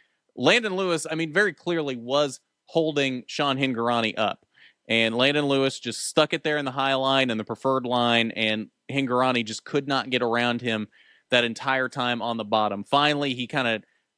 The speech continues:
um, slide jobs it at one point once Trevor Huddleston started catching them and finally forced his way around Landon Lewis.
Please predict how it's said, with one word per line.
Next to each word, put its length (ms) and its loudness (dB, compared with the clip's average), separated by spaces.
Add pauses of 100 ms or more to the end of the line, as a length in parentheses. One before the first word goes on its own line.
um, 460 0 (200)
slide 480 2
jobs 420 -4
it 100 -8
at 80 -10
one 220 -2
point 300 0
once 160 -2
Trevor 320 2
Huddleston 420 0
started 380 -2
catching 420 0
them 240 -6 (840)
and 140 -4
finally 320 0
forced 360 -2
his 140 -4
way 160 4
around 300 0
Landon 340 -2
Lewis. 400 -2